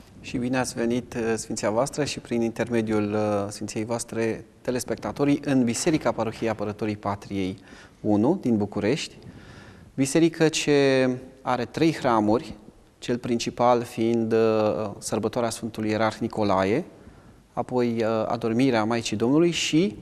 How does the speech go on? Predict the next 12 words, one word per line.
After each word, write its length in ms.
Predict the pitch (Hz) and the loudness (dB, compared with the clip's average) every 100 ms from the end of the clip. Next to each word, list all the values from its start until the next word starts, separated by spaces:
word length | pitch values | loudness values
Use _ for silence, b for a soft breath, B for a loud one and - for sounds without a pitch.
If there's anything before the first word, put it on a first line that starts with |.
| - - | -18 -10
de 340 | 127 117 117 | -6 0 2
șase 400 | 113 - 151 - | 2 0 -2 0
ani 360 | 107 98 135 170 | -2 0 0 -2
încoace, 600 | 135 107 104 107 - 156 - B B B - | -6 -4 -2 -2 -2 -4 -6 B B B -4
îl 120 | 123 | 0
avem 200 | 120 139 | 2 2
ocrotitor 540 | 131 123 110 113 147 | 0 0 -4 -2 -2
și 120 | 156 - | -2 -6
pe 100 | 117 | -6
Sfântul 540 | - 156 147 139 123 | -2 -2 0 -2 -2
Sfințit 680 | - - 120 117 147 143 - | -8 -6 -4 -2 -4 -6 -6
Mucenic 640 | 123 - 110 131 139 - | -6 -2 -2 -2 -4 -14